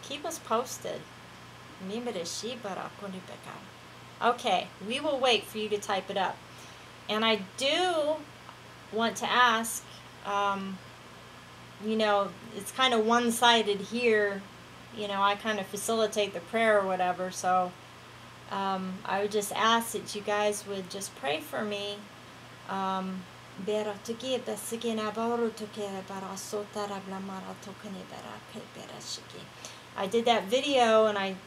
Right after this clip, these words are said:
talked about changing my view of things. Um, and so, you know, I'm, I'm, I'm changing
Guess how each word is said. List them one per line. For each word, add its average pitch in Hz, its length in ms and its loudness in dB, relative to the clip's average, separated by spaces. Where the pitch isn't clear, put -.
talked 226 360 2
about 208 520 6
changing 233 580 2
my 240 240 6
view 240 300 0
of 196 140 2
things. 180 720 -6
Um, 190 640 -2
and 202 160 -6
so, 208 600 6
you 208 140 -8
know, 196 200 -2
I'm, 214 260 2
I'm, 208 420 0
I'm 202 220 -6
changing 226 720 0